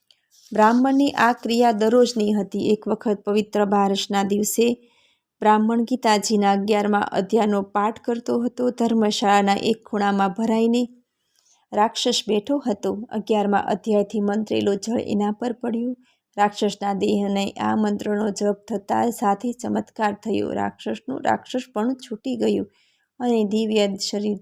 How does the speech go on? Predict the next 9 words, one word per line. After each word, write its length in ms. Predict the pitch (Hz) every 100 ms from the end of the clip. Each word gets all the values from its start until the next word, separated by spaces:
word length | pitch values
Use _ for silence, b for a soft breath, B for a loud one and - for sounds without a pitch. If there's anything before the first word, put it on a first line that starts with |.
| _
પ્રાપ્ત 380 | - 214 202 -
કર્યું. 480 | 220 220 214 233 240 - _ _ _
રાક્ષસે 460 | 202 220 - 220 233
પોતાના 540 | 220 190 214 208 214
ઉદ્ધારની 580 | 214 185 247 208 208 208
સઘળી 420 | - 202 202 208
વાત 300 | 202 202 214
કહી 280 | - - 240
સંભળાવી, 560 | 226 226 220 226 233